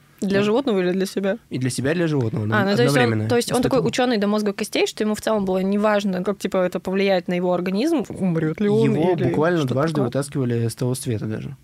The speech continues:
Speaker 1: Ну, это фанатик своего дела.
Speaker 2: Ну вот да. Однажды он, э, подал запрос в Ц К К П С С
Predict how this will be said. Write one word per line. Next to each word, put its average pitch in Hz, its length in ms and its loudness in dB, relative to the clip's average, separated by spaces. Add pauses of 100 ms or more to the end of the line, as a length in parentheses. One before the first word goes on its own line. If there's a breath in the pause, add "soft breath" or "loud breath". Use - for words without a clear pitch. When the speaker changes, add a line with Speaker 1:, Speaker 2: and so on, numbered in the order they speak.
(160)
Speaker 1:
Ну, 214 160 -2
это 220 160 -4 (180)
фанатик 220 420 -2
своего 208 220 0
дела. 196 280 -2 (240)
Speaker 2:
Ну 127 160 -2
вот 143 120 0
да. 117 220 -2 (380 loud breath)
Однажды 147 480 2
он, 135 280 2
э, 120 300 0
подал 131 360 0
запрос 139 480 -2
в - 40 -20
Ц 135 100 -6
К 131 140 -2
К 131 100 -4
П 123 180 -2
С 113 100 -4
С 151 280 -4